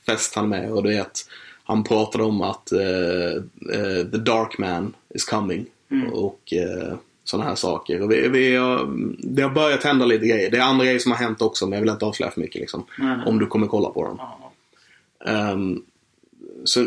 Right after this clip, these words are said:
Speaker 1: det börjar ta, ta fart nu och jag är väldigt nyfiken. Jag känner, jag känner väldigt hoppfull om vad den här serien kan bli.
Speaker 2: Mm.
Speaker 1: Jag hoppas bara att den, den, eh,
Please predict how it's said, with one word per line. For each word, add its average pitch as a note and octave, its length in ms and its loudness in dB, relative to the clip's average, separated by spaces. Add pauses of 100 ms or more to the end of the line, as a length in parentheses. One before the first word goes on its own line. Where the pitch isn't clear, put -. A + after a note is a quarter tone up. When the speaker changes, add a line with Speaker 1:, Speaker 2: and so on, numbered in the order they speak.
Speaker 1:
det - 180 -2
börjar C#3+ 380 4
ta, B2+ 540 2
ta A#2+ 160 -2
fart G2 380 -2
nu G#2+ 180 0
och - 280 -2
jag G#2 500 0
är G2 280 -2
väldigt A2 280 -2
nyfiken. G#2+ 640 0
Jag B2 100 2
känner, C3 260 2
jag C3+ 120 4
känner C3+ 240 2
väldigt C3 240 0
hoppfull F#2+ 600 0
om G#2 340 -4
vad G#2 200 0
den F#2+ 100 -8
här G#2 140 -4
serien G2 340 0
kan G2 360 -6
bli. F2 400 -4 (400)
Speaker 2:
Mm. B2+ 160 -4 (140)
Speaker 1:
Jag - 100 -4
hoppas A2+ 360 0
bara G#2+ 120 2
att - 100 -4
den, F#2+ 320 -2
den, F#2 300 -2
eh, - 280 -6